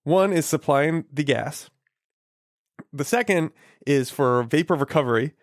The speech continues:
So, like, if you ever notice there's, like, little h-, pinholes on the side of your, uh, on the side of that nozzle,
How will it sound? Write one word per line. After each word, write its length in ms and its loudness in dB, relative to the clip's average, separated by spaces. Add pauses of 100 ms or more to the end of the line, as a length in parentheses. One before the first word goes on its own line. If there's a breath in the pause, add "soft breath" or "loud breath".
(120)
So, 260 2
like, 140 2
if 80 0
you 60 4
ever 120 0
notice 260 2
there's, 160 -4
like, 160 0
little 360 2 (200)
h-, 80 -20 (140)
pinholes 500 0
on 100 2
the 80 -2
side 340 0
of 100 -2
your, 280 0
uh, 380 0
on 200 -2
the 60 -6
side 200 0
of 60 0
that 160 0
nozzle, 380 -2